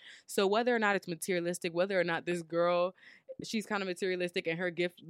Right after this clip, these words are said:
her love language is receiving gifts, then, like, obviously this is the person you date, you wanted to date.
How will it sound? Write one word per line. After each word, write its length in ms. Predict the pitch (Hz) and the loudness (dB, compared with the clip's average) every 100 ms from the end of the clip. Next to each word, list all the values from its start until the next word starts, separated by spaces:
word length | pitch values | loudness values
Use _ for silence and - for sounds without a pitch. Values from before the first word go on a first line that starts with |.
| 160 | -6
her 140 | 180 180 | -2 0
love 260 | 160 175 | 2 0
language 340 | 180 175 170 165 | 0 -2 -4 -6
is 120 | 143 | -8
receiving 440 | 147 185 165 151 | -12 -10 -8 -6
gifts, 420 | 135 143 185 - - _ _ - | -6 -4 -4 -6 -20 _ _ -4
then, 160 | 175 | -2
like, 220 | 175 160 - | 0 -2 2
obviously 320 | 190 208 196 | 0 0 -4
this 120 | 196 | -6
is 60 | 262 | -6
the 80 | 214 | -4
person 260 | 220 208 | -4 -4
you 120 | 196 196 | -6 -2
date, 180 | 185 185 | -2 0
you 220 | 180 240 | -2 -2
wanted 240 | 208 190 | -2 -6
to 60 | 143 | -6
date. 300 | 202 302 - | 0 2 2